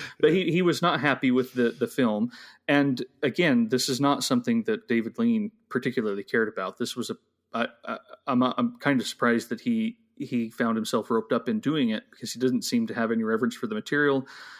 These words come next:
didn't seem to inspire him to do much with his camera. You know, a lot of this is shot in, in simple rooms,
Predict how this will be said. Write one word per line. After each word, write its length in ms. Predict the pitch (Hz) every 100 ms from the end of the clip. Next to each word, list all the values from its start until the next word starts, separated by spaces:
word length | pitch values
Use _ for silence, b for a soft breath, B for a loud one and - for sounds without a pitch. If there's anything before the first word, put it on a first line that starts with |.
| B
didn't 180 | 160 160
seem 220 | - 165
to 80 | 143
inspire 520 | 127 120 - 127 131 127
him 300 | 135 143 131
to 140 | -
do 220 | 120 131
much 260 | 123 123 123
with 100 | 120
his 140 | 107 -
camera. 440 | 123 127 156 185 -
You 80 | 131
know, 80 | 120
a 20 |
lot 220 | 113 113
of 80 | 127
this 200 | 127 123
is 100 | 131
shot 340 | 123 131 123 -
in, 260 | 120 120 120
in 240 | 123 117 -
simple 340 | - 123 123
rooms, 520 | 113 113 120 139 135